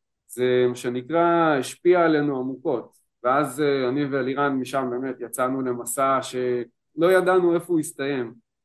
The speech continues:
אה, ובאמת עם השנים התאהבנו בכל הנושא הזה של השכלה פיננסית, של נדל"ן, של שוק ההון, של, אה, יזמות, עסקים, אה, ומה שנקרא fast forward קדימה.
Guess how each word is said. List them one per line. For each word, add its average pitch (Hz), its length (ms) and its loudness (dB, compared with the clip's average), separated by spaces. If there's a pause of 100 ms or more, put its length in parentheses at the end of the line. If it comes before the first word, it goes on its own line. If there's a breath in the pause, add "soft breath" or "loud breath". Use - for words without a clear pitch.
(260)
אה, 123 280 2
ובאמת 180 400 0
עם 208 140 -10
השנים 185 500 -4
התאהבנו 160 540 0
בכל 170 280 -2
הנושא 165 300 -4
הזה 160 160 -4
של 135 200 -12
השכלה 139 380 -4
פיננסית, 147 720 -6
של 123 120 -14
נדל"ן, 127 580 -4
של 123 180 -16
שוק 135 300 -10
ההון, 135 420 -4
של, 127 300 -12
אה, 123 220 -4
יזמות, 135 560 -4
עסקים, 151 640 -4 (500)
אה, 120 320 -2
ומה 123 160 -6
שנקרא 143 640 0
fast 156 340 -8
forward 160 480 -2
קדימה. 170 420 -4